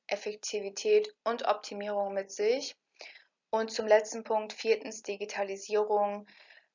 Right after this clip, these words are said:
Ressourcenschonung, Ressourceneffizienz, Verringerung der Lagerkosten, Remission, Makulieren und die Produktivität der Mitarbeiter.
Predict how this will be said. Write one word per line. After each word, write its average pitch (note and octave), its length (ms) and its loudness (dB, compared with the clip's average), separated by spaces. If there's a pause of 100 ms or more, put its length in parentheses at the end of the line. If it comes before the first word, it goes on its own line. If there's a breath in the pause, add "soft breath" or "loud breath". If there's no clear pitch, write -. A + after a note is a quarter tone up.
Ressourcenschonung, A3+ 1160 -2 (300)
Ressourceneffizienz, G#3+ 1300 0 (200)
Verringerung G#3+ 640 2
der G3+ 140 6
Lagerkosten, G#3+ 760 4
Remission, G3+ 800 -2
Makulieren G3+ 960 0 (420 soft breath)
und G#3+ 200 -2
die A3+ 80 2
Produktivität G#3 720 -4
der F#3+ 100 -2
Mitarbeiter. G3 840 4